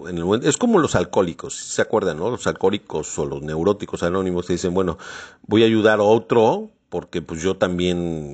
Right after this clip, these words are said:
lo soy". Entonces, digamos que ayudando a otros, refuerzas tú tu propia, eh, alimentación, en este caso, en el caso de Moshe, ¿no?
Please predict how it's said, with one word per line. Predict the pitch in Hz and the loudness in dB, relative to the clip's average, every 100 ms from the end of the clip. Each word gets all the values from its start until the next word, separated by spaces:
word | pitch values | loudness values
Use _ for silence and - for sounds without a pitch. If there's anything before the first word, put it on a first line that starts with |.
| 71 | -8
lo | 80 | -6
soy". | - 127 139 147 143 | 2 4 6 4 2
Entonces, | 92 87 101 110 - - - - _ - | -2 -4 -4 -4 -6 -12 -20 -20 _ -8
digamos | 131 220 - | -2 -2 2
que | 156 | 2
ayudando | 120 127 143 139 | 4 2 2 4
a | |
otros, | 120 123 156 262 - - _ _ _ | 2 2 0 0 -2 -10 _ _ _
refuerzas | - 107 - 120 - 123 - - | 0 0 4 2 2 -2 -4 -4
tú | 131 151 - _ - _ _ - | -4 -2 -6 _ -20 _ _ -8
tu | 92 | -8
propia, | - 110 92 113 104 95 87 73 65 - _ - | 2 2 2 2 4 4 0 -2 -10 -20 _ -10
eh, | 98 87 85 | -6 -4 -4
alimentación, | 90 95 95 92 85 - 117 110 95 | -2 0 0 0 0 4 4 4 0
en | 90 | -4
este | - 87 | -4 -6
caso, | 85 82 85 | -4 -4 -4
en | 80 | -8
el | |
caso | - - 90 | -8 -4 -4
de | 80 | -4
Moshe, | 76 - 85 | -8 -6 -4
¿no? | 131 | -4